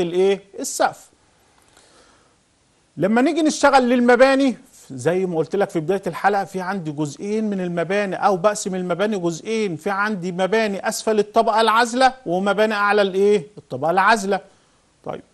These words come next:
في عندي أعمال الطبقة العازلة، يعلمك، يطلب منك إزاي تحسب كمية طبقة عازلة، سواء للحوائط أو للإيه؟ للأسطح. يطلب مني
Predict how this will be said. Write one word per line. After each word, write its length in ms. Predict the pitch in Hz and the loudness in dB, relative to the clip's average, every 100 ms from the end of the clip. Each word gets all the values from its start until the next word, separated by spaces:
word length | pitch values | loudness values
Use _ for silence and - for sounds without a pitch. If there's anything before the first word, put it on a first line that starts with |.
| _ _ | _ _
في 200 | 214 262 | 0 4
عندي 680 | 208 226 220 175 220 - _ _ | 6 4 2 -2 -4 -6 _ _
أعمال 600 | 208 196 196 233 247 277 - - | 0 2 4 6 6 4 -4 -8
الطبقة 360 | - 226 214 | -2 2 4
العازلة، 500 | 208 190 202 156 143 - - - 147 | 6 6 4 2 -6 -8 -18 -16 -6
يعلمك، 720 | 151 143 156 170 208 190 147 | -2 -2 -2 2 2 0 -4
يطلب 560 | 185 247 196 185 156 175 | -2 -2 0 2 2 0
منك 340 | 220 226 226 - | 0 0 -2 -4
إزاي 380 | 165 127 175 208 | -8 -2 0 0
تحسب 420 | - 220 - 190 - | 0 -4 -4 -10 -6
كمية 380 | 175 170 196 170 - | -4 -4 -4 -6 0
طبقة 220 | 190 185 | 2 4
عازلة، 460 | 170 196 190 233 226 - | 4 0 2 0 0 -4
سواء 360 | - 196 262 | 2 4 4
للحوائط 680 | 262 247 - 214 233 247 277 - | 4 2 6 6 8 6 4 0
أو 140 | 202 180 | 2 4
للإيه؟ 460 | 185 165 202 214 - _ | 2 2 2 2 0 _
للأسطح. 600 | 240 277 - 285 - 202 - - _ _ _ _ _ _ _ _ _ _ _ _ _ _ _ _ _ - | -6 -2 0 0 0 -4 -4 -12 _ _ _ _ _ _ _ _ _ _ _ _ _ _ _ _ _ -4
يطلب 500 | 262 294 254 190 180 | -2 0 -2 -2 0
مني 340 | 262 254 254 | 2 2 0